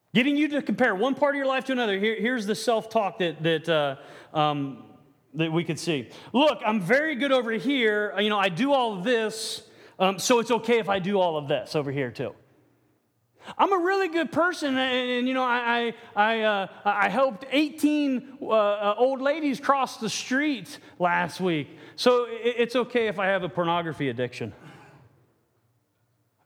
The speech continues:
It's, it's like we're trying to barter with God. "I'm really excelling over here, so this sin, don't, don't look at this sin, God. Don't look at that. Come on.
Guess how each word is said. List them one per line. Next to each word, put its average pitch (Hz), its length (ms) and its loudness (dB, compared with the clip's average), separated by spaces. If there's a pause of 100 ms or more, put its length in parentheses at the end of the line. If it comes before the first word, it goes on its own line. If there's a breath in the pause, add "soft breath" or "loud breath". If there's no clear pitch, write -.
It's, 285 200 -2
it's 277 220 0
like 285 180 2
we're 269 100 0
trying 262 280 2
to 220 60 0
barter 226 480 2
with 190 200 -4
God. 180 440 -2 (760 soft breath)
"I'm 262 180 4
really 320 300 0
excelling 294 640 0
over 269 240 -2
here, 254 400 0
so 233 200 0
this 226 220 -2
sin, 262 340 -2
don't, 269 220 0
don't 392 180 0
look 415 160 0
at 480 120 0
this 269 140 -6
sin, 330 420 -2
God. 311 420 -2 (600 loud breath)
Don't 415 220 0
look 262 160 0
at 147 140 -12
that. 240 500 2
Come 302 160 0
on. 190 880 2